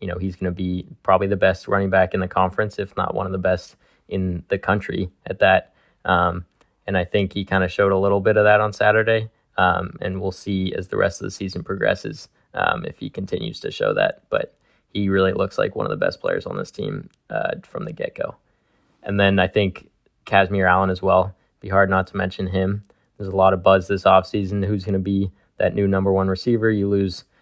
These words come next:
Kyle Phillips, you lose Greg Dulcich. You know, Dorian Thompson-Robinson's gonna have a new guy to go to.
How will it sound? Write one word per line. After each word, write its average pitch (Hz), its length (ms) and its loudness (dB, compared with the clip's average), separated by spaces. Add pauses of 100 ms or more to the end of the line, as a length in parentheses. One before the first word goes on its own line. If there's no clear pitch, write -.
Kyle - 240 -2
Phillips, 131 380 2
you 107 120 -2
lose 101 220 -2
Greg - 240 -4
Dulcich. 110 480 0
You 98 80 -4
know, 92 220 -4 (180)
Dorian 104 220 0
Thompson-Robinson's 95 880 -2
gonna 98 180 -4
have 90 160 -2
a - 20 -4
new 92 300 -4 (600)
guy 95 220 6
to 98 140 -4
go 95 220 4
to. 135 380 0